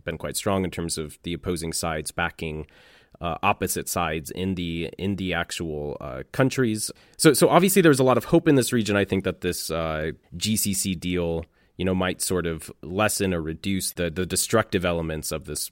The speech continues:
proxy competition. Um, d-, do you think there, there is much hope for that? Does the,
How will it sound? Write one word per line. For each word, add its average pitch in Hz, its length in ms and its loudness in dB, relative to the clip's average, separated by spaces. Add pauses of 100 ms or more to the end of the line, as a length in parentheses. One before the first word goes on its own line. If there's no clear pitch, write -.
(120)
proxy 80 340 -6
competition. 67 760 -8
Um, 104 260 0
d-, 69 180 -6 (160)
do 135 80 -2
you 160 80 2
think 170 160 4
there, 147 160 6
there 131 220 4
is 151 160 4
much 151 180 2
hope 151 160 4
for 156 140 2
that? 147 320 4
Does 110 140 0
the, 113 200 0